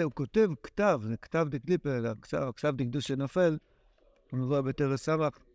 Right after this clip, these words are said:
סמך א', אז הוא כותב לכל המדינה שכולם יסקפצו ויבואו אל החסין שלו,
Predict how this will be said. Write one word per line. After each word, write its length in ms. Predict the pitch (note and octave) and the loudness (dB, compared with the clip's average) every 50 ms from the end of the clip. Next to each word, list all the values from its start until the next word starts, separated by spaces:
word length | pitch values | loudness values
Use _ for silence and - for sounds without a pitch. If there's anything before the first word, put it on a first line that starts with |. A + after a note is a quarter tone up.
| _ _ _ _ | _ _ _ _
סמך 260 | - B2+ A#2 A#2 G#2+ | -6 -4 -4 -2 0
א', 180 | D3 E3 E3+ D#3+ C#3 - _ _ - _ _ _ _ _ _ _ | 0 2 2 0 0 -4 _ _ -20 _ _ _ _ _ _ _
אז 140 | - B2+ A#2 | -6 -4 -4
הוא 60 | C3 | -4
כותב 420 | - - C3 - - G#3 A3 G3+ F#3 | -4 -4 -4 0 2 2 2 2 2
לכל 280 | E3+ D#3 C#3 - F#3 F#3+ | 0 -2 2 2 2 2
המדינה 420 | F#3+ F#3+ F#3+ F3+ E3+ A3+ G#3+ G3+ | 4 2 2 2 2 0 0 0
שכולם 420 | E3+ - E3+ - G#3 A3 A3 G3+ F#3 | -2 -4 -4 0 2 2 2 2 0
יסקפצו 500 | D#3 - - - G3+ G3+ - - F3+ E3 | -4 -4 -2 -2 -2 -2 -2 -4 0 0
ויבואו 260 | D#3+ D#3 C#3 D#3 F3 | 0 2 2 0 0
אל 180 | F#3 F#3 F3 | 2 2 0
החסין 400 | F3 E3 G#3 G#3 - G#3+ G3 F#3 | 0 -2 -2 -4 -4 -2 -2 -2
שלו, 200 | D#3+ F3 F3+ F3 | -2 0 0 0